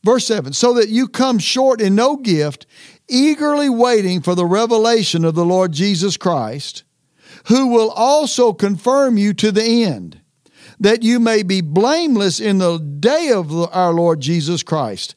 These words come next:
Now listen to me today. Listen carefully to this. I want to help you with something.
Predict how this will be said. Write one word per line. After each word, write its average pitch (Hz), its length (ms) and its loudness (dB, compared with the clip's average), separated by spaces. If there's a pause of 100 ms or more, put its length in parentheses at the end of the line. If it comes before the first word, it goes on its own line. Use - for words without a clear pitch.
(200)
Now 208 120 2
listen 240 340 0
to 185 120 0
me 165 120 -2
today. 135 360 -4
Listen 214 320 0
carefully 160 420 -2
to 135 60 -4
this. 120 320 -6
I 160 80 -4
want 180 200 0
to 190 60 0
help 233 240 -2
you 151 100 -6
with 143 100 -6
something. 117 400 -6